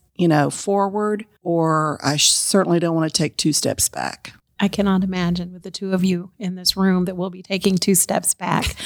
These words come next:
Speaker 2: <laughs> I, I would be hard pressed to sort of believe that. And, and with, you know, the folks that are up at K C A D V and, you know, we just have a new crew of folks that are at our shelter program and, you know, they're,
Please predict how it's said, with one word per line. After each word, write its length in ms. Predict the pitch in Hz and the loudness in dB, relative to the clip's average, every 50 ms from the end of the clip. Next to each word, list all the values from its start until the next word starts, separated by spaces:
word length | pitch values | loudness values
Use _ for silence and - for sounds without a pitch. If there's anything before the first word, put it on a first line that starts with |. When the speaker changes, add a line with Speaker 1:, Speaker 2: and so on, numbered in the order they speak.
| - - | -4 -4
Speaker 2:
<laughs> 220 | - - - - | -4 -4 -6 -4
I, 180 | 220 - 185 190 - | 0 2 2 2 2
I 200 | - 185 185 180 180 | 0 0 0 0 0
would 200 | 196 185 185 190 | -2 -4 -4 -2
be 120 | 180 190 185 | 0 0 0
hard 280 | 175 190 185 180 180 | 2 0 0 -2 -2
pressed 340 | - 185 180 165 170 - - | -2 0 0 2 2 0 0
to 80 | - 202 | 0 -2
sort 220 | 180 - 190 175 | 0 0 2 2
of 80 | 190 175 | 2 0
believe 380 | 170 175 175 180 180 175 175 165 | -2 -2 -2 -2 -2 -2 -2 0
that. 400 | 180 175 170 170 175 170 170 170 | 0 2 2 0 0 0 2 2
And, 160 | 175 165 165 - | 2 2 2 2
and 580 | 185 180 180 175 180 175 175 202 196 214 247 247 | 0 -2 0 0 -2 -2 -2 -2 -2 -4 -4 0
with, 340 | 190 190 190 165 - - - - | 0 0 0 0 -4 -8 -16 -4
you 120 | - 196 196 | -2 0 2
know, 260 | 202 220 233 - - - | 2 2 0 -2 -4 -4
the 100 | 190 208 | -6 -6
folks 320 | 190 - - 196 185 - - | -2 0 0 0 0 0 -4
that 100 | - 185 | -2 0
are 80 | 185 | 0
up 140 | 190 185 - | 0 0 -2
at 120 | 196 190 | -4 -4
K 180 | - - 190 175 | -2 0 2 2
C 160 | - - 202 | 2 2 2
A 80 | 190 185 | 2 0
D 100 | 185 185 | 0 -2
V 480 | 170 190 190 185 185 185 180 185 180 | -2 -2 -2 0 -2 -2 -2 -2 -2
and, 180 | 180 175 170 165 - _ | -2 -2 -2 -2 -4 _
you 80 | - 196 | -4 -2
know, 120 | 180 180 | -2 -2
we 300 | 175 175 190 202 202 202 | 0 0 2 2 2 2
just 220 | 190 190 202 180 - | 0 0 -2 -2 0
have 160 | 196 190 175 | 0 0 0
a 60 | 180 | 0
new 200 | 180 185 185 180 | 0 0 0 0
crew 500 | 180 - - - 190 190 190 185 190 185 185 | -2 -4 -2 0 0 2 2 0 -2 0 0
of 180 | 175 170 165 - | 0 -2 -2 -2
folks 360 | - 190 180 180 180 - - | 0 2 2 2 0 0 -2
that 120 | 190 175 | 0 0
are 100 | 175 175 | 0 0
at 120 | 170 165 170 | 0 0 0
our 260 | 175 196 202 202 202 | 2 2 2 2 0
shelter 400 | - - - 175 170 - - 185 | -2 -2 -2 -2 -4 -4 -4 -6
program 680 | 170 - - 185 180 170 170 180 180 175 175 180 180 180 | -4 0 0 2 2 0 0 -2 -2 -2 0 0 0 0
and, 200 | 170 175 175 - _ | 0 0 -2 -4 _
you 160 | - 233 233 214 | -2 0 2 2
know, 360 | 185 175 170 170 175 175 175 | 2 2 2 0 -2 -2 -2
they're, 480 | 170 190 185 180 180 180 185 190 254 | -2 0 0 0 0 -2 -2 -6 -8